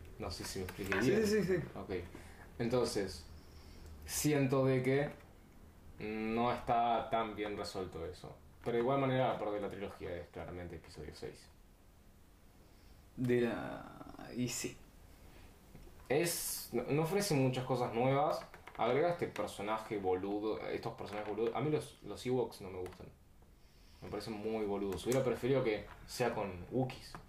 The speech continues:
Speaker 2: Y
Speaker 1: También que entiendo que justo que caigan en la luna de Endor y que justo estén los Wookiees. Pero hay tantas eventualidades.
Speaker 2: Sí, a ver, de esa forma hubiese preferido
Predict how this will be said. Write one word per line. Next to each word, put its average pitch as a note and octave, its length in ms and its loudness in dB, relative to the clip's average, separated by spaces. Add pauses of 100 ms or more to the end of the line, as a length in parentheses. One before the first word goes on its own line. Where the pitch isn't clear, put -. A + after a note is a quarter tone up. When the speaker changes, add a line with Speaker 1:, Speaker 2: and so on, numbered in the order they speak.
(1400)
Speaker 2:
Y C3+ 160 4
Speaker 1:
También D#3 160 6
que - 60 6 (120)
entiendo D#3+ 200 6
que C3 100 6
justo C#3 480 2
que A#2+ 160 2
caigan B2 380 4
en G#2+ 100 -2
la G#2+ 120 0
luna A#2 220 0
de A#2 140 2
Endor B2 200 0
y G#2 40 -6
que G2+ 140 -10
justo A2+ 320 -10
estén A2+ 240 -6
los F#2+ 120 -8
Wookiees. A2+ 440 -4 (1040)
Pero G#2+ 140 0
hay A#2+ 80 2
tantas B2+ 500 2
eventualidades. G#2 1000 0 (720)
Speaker 2:
Sí, F#3+ 640 2
a B2+ 60 6
ver, B2+ 140 4 (440)
de D3 100 2
esa E3+ 220 0
forma F#3+ 300 0
hubiese C#3+ 420 4
preferido B2 960 -2